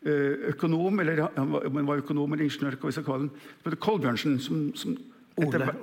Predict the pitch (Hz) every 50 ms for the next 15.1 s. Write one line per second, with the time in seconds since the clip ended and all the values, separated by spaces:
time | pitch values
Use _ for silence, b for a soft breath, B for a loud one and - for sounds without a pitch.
0 | - 170 151 135 123 147 160 156 139 131 123 - 180 170 156 175 - - 190 160
1 | - - - - - 147 - 175 - 120 - - 185 185 - - 196 185 160 -
2 | 165 135 139 147 165 175 175 165 170 151 139 - - 160 175 - - 226 - 147
3 | 180 170 151 - 180 160 - 160 143 147 135 170 190 190 190 165 156 160 156 151
4 | - - - - - - - 165 170 - - - - 330 311 - 175 165 - 190
5 | - - 151 143 147 147 170 147 147 151 147 - - 165 147 143 120 - - -
6 | - 214 202 202 165 - 190 190 175 - B B B B 165 156 139 - - 151
7 | - 151 113 98 120 127 120 - B B B B B B B B B - 165 202
8 | 226 226 226 208 180 180 - - - - - B B B B B - 170 - -
9 | - 185 170 - 180 143 127 143 165 160 - - 175 156 165 156 - - - 202
10 | 254 240 208 - - - 135 123 - 143 131 - - 135 120 - - - 208 196
11 | 190 - 165 151 - 175 147 - 151 123 104 - - 131 123 117 95 B B B
12 | B B B B B - - - - - 214 226 220 - - - - - - -
13 | - 170 165 180 190 175 165 - - - 143 160 165 - B B B B B B
14 | B B B B B B _ - 147 143 143 143 160 143 - 143 - 156 143 147
15 | -